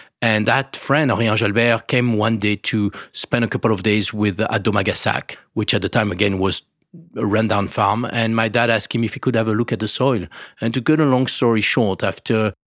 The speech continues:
spending a couple of days looking at the soil of the valley, Henri Ange Albert came back quite excited one night and said, "You know, I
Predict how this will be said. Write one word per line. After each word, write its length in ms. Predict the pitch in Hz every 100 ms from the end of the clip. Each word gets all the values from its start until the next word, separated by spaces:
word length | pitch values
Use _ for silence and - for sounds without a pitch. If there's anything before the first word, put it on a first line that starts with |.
| _ -
spending 420 | - 139 147 127
a 20 |
couple 240 | - - 113
of 80 |
days 260 | 98 107 90
looking 400 | 101 131 143 131
at 180 | 107 - - - -
the 180 | 95 -
soil 340 | - 117 113
of 100 | 92
the 80 | 98
valley, 400 | 98 95 98 139 _ _ -
Henri 260 | 110 127
Ange 200 | 113 110
Albert 340 | 110 98 110 - _
came 160 | 151 123
back 180 | 107 -
quite 160 | 160
excited 420 | 131 - 143 123 107
one 240 | 101 101
night 280 | 101 123 120
and 120 | 101
said, 300 | - 113 101 - - _ _
"You 100 | -
know, 380 | 117 123 123 - _
I 380 | - 107 104 98